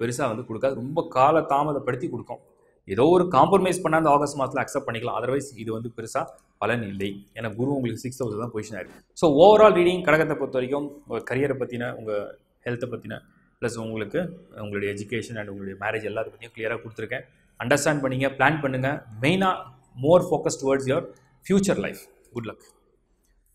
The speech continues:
சிம்ம ராசி ஆகஸ்ட் மாத பலன்கள். சிம்மம், இந்த ராசியை பொறுத்த வரைக்கும் எப்படி இருக்க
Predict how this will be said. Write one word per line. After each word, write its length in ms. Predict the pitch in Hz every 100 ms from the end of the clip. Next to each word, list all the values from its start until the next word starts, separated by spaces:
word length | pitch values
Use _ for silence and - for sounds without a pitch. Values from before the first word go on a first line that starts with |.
| -
சிம்ம 300 | - 151 156
ராசி 340 | 135 120 117 117
ஆகஸ்ட் 340 | 117 135 131 120
மாத 180 | 107 113 107
பலன்கள். 300 | 98 98 90
சிம்மம், 280 | - 135 127 127 -
இந்த 120 | 120 123 120
ராசியை 280 | 127 151 135
பொறுத்த 220 | 123 117
வரைக்கும் 280 | 107 135 127
எப்படி 200 | 107 120
இருக்க 160 | 110 107